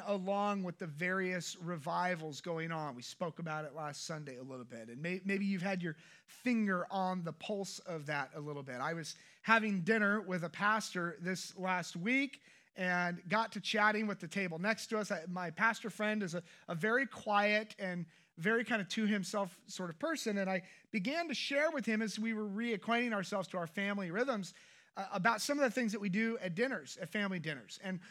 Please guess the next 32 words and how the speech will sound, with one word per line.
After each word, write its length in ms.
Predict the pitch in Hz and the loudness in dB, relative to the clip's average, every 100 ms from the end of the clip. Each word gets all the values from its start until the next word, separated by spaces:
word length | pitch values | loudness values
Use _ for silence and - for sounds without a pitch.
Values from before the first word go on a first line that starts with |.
| - | -8
one 220 | 190 277 | 4 6
of 80 | 370 | 6
the 100 | 320 | 4
traditions 540 | - 247 247 - 233 202 | 2 4 4 4 -2 -2
in 200 | 220 202 | -2 0
my 280 | 226 277 | 2 2
family 400 | 262 214 185 190 | 0 0 0 0
when 140 | 190 190 | -2 -2
we 100 | 196 | 0
go 100 | 190 | 0
out 140 | 175 | -2
to 60 | 165 | -4
dinner 420 | 185 302 214 180 - - _ 214 | -2 2 2 0 -6 -20 _ 0
is 320 | 214 214 202 202 | 2 2 0 -2
we 200 | 214 240 | 0 2
oftentimes 840 | 226 269 - 311 220 240 233 202 | 4 4 4 -4 0 0 0 0
will 100 | 208 | -2
look 280 | 202 254 - | 2 0 0
at 140 | 233 196 | -6 -4
the 80 | |
tables 460 | 208 214 226 208 170 | -4 -2 -2 -4 -4
next 300 | 202 220 - | -2 -4 -4
to 140 | 220 | -2
us 200 | 190 175 - - - | -2 -2 -12 -16 -2
and 180 | 208 - | -2 2
try 240 | 247 254 | 4 4
to 80 | 247 | 2
figure 480 | - 262 202 220 196 | -4 -6 -2 -4 0
out 240 | 196 208 | 0 0
their 160 | 208 185 | -4 0
life 280 | 185 175 - | 0 0 -4
stories. 640 | - 196 160 117 - | -4 -2 -2 -6 -16